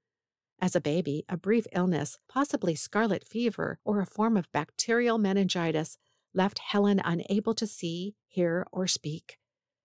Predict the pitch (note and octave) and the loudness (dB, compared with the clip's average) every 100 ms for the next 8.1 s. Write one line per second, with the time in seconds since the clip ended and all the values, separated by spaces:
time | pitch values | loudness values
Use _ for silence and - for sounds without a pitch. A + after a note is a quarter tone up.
0 | _ - A3 G3 E3+ - D#3+ - F#3+ G#3+ | _ 0 2 4 2 -2 -6 -2 0 0
1 | D#3 - D#3 E3 G#3 - - - - F#3 | 0 -6 -4 -2 -2 -2 -6 -6 -2 2
2 | G#3 G#3+ D#3+ D3 - F#3 F3+ G3+ G#3 F3 | 2 2 2 0 -2 -2 2 2 2 2
3 | E3+ E3+ - - D#3+ D#3 D3+ D#3 - _ | 0 -2 -8 -4 -2 0 -2 -4 -12 _
4 | _ _ _ _ F3 - - G#3+ F#3 D3+ | _ _ _ _ -2 -2 0 0 0 -2
5 | D#3+ G3+ G#3 D3 D3 - G3 G#3+ - D#3+ | 0 0 0 -2 -2 -2 -2 -4 -2 0
6 | D3+ C#3+ E3+ G#3 F3 - F3+ G#3 F#3 - | 0 0 0 2 0 0 -2 0 -2 0
7 | F3 G3 G#3 E3 D#3+ F#3+ F#3+ F3 G3 E3+ | 0 0 -2 -2 0 2 2 2 2 0